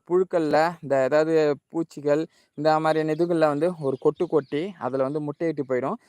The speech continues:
அதுல வந்து நமக்கு இருக்கு பார்த்தீங்களா? இந்த காய்கள்ல கூட வந்து புழுக்கள் இருக்கும். அந்த அப்போலாம் வந்து புழுக்கள் கிடையாது, அதெல்லாம் வந்து பூச்சிகளா கன்வெர்ட் ஆயிடும் கொஞ்ச நாட்கள பொறுத்து. அது பூச்சிகளா மாறும்னு சொல்லிட்டு,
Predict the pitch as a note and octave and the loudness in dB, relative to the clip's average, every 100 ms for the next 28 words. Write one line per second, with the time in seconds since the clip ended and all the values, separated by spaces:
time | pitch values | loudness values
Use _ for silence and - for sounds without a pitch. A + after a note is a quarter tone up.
0 | _ - C#3 D3+ D3+ F#3+ F3 D3 C#3+ D#3+ | _ 0 4 4 4 2 0 -2 0 -2
1 | F3 E3 C#3+ C3+ C3+ C3 B2+ _ C3 C3 | -2 0 0 2 2 0 -2 _ 0 2
2 | C3 C3 - D3+ F3 D3+ C#3+ D3 D3+ C3+ | 2 0 0 0 2 0 0 2 0 0
3 | D#3 A3+ _ _ - F#3 F3+ D#3+ C#3 D#3 | -4 -4 _ _ -6 -4 0 -2 -2 -4
4 | D3+ C#3 C#3+ F#3 E3 E3+ E3 F3+ F#3 E3+ | -4 -4 -2 -4 -4 -8 -4 -6 -4 -4
5 | C#3+ C3 B2+ D3+ C3 C#3+ D3 D#3+ - F3 | -2 -2 0 -2 -2 -2 -4 -6 -4 -6
6 | - D#3+ D#3+ - D3 D3 C#3+ B2+ C3 C3+ | -4 -2 -2 -2 -4 -2 0 0 -2 -6
7 | B2+ B2+ D3 D3+ C3 C3+ B2 G3+ - _ | -6 -6 -6 -6 -6 -6 -4 -8 -8 _
8 | - C3 B2+ E3 D#3+ - D3 C3+ C3+ C#3 | -4 -2 -2 -6 -8 -2 -2 2 0 0
9 | C#3 C3 D3+ G3 | -6 -2 0 0